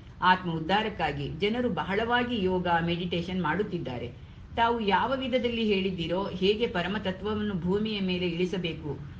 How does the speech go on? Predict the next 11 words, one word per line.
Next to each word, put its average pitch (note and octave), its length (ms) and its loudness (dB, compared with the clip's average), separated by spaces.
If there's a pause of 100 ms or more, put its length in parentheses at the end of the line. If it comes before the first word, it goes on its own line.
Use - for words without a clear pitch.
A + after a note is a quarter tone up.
(120)
ಮತ್ತು F#3+ 260 0
ಸೂಕ್ಷ್ಮ A#3 440 -2
ಜಗತ್ತನ್ನು G3 520 0
ಬದಲಿಸಬೇಕು, D#3+ 840 -2 (460)
ಇದಕ್ಕಾಗಿ A#3 460 2
ಎಲ್ಲಕ್ಕಿಂತ A3+ 500 2
ಮೊದಲು G3 300 2
ಯೋಗ F3+ 340 2
ಮಾಡಬೇಕು. D3 680 0 (300)
ಈ A#3+ 80 2
ಆತ್ಮದ A#3+ 480 4